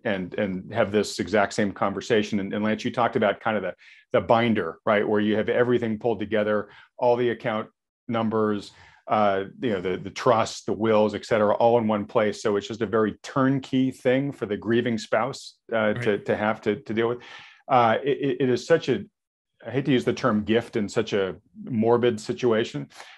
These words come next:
Speaker 1: but it really is the, one of the kindest things that you can do for them a-, and your successors is to have all of that stuff already prepackaged and, and organized for them. Because like you said, Lance,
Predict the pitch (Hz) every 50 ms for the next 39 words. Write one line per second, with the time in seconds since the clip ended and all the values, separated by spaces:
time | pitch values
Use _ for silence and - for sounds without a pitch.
0 | _ _ - 147 147 127 131 135 165 190 180 147 135 143 147 139 131 - 107 92
1 | - - - 143 131 120 104 - - - 131 135 135 123 120 - - 123 117 117
2 | 110 104 113 - - 107 104 107 110 95 87 104 107 107 - 113 101 101 98 92
3 | 92 92 92 107 - 113 110 104 113 107 104 98 92 - - 107 - - 104 104
4 | - - 101 101 - 98 104 101 - 110 107 110 127 120 107 - _ 101 113 127
5 | 156 170 156 147 135 123 - - - 123 113 110 - - _ - 123 123 127 131
6 | 123 113 107 107 - - 120 113 110 107 117 113 107 107 107 107 101 98 - -
7 | 113 110 101 107 107 110 101 104 104 98 101 101 95 92 90 - - - 101 101
8 | 95 98 90 101 - 107 104 107 98 - 113 104 - 123 107 101 104 95 98 -